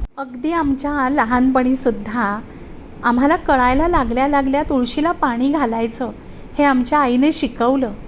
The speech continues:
असं त्यावेळचं श्रीमंतांचं घर, त्यांच्या घरची सुबत्ता काय बोलावी.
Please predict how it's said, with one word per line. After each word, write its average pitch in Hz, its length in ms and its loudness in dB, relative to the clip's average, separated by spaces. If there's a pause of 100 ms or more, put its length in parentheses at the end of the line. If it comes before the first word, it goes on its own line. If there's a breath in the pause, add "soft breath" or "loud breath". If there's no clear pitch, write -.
(120)
असं 254 520 -8 (100)
त्यावेळचं 254 760 0 (340 loud breath)
श्रीमंतांचं 269 1120 2 (100)
घर, 226 200 -2 (1040)
त्यांच्या 262 360 2
घरची 277 420 -2
सुबत्ता 262 580 -2
काय 269 320 0
बोलावी. 233 640 0